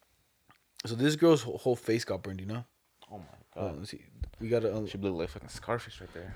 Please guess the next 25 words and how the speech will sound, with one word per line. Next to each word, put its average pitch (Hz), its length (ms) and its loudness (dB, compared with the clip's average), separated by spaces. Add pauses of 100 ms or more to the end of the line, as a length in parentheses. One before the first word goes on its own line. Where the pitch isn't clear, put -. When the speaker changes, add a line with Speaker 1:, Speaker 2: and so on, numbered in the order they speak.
Speaker 1:
Yeah, 104 120 -2
she - 120 -6
does 117 200 2
look. 104 220 0
She - 200 -6
got 120 220 6
it, 143 140 -4 (160)
and 117 180 2
I 113 160 8
think 165 180 2
'cause, 170 120 8
like, 135 100 8
it 123 120 4
melted 127 360 2
her 110 80 -4
skin, 117 240 -4
you 107 80 -2
know? 117 180 -4 (300)
Speaker 2:
Yeah. - 120 -20 (340)
Speaker 1:
And 117 120 -2
then 113 220 0
s-, 110 140 -10 (400)
after 120 220 -2
facial 120 320 0
reconstruction, 113 760 -4